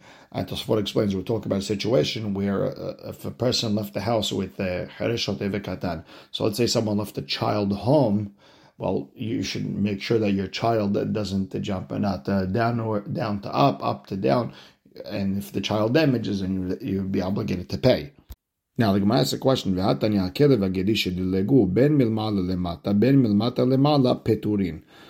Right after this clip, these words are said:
But we have a different breita. It says a dog or a goat that jumped, whether it's up to down, down to up, patur, which goes against what we just said. So, Tergema, Rav Papa, Rav Papa explained, "De apich mepach."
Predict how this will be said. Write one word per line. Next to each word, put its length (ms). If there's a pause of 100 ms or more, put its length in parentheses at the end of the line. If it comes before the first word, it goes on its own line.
(160)
But 140
we 80
have 100
a 20
different 320
breita. 440 (240)
It 140
says 220
a 160
dog 460
or 240
a 60
goat 380 (200)
that 180
jumped, 340
whether 240
it's 180
up 200
to 60
down, 280
down 240
to 80
up, 280 (160)
patur, 460 (580)
which 180
goes 180
against 220
what 100
we 80
just 220
said. 260 (480)
So, 240
Tergema, 640
Rav 140
Papa, 220
Rav 160
Papa 220
explained, 760
"De 60
apich 480
mepach." 540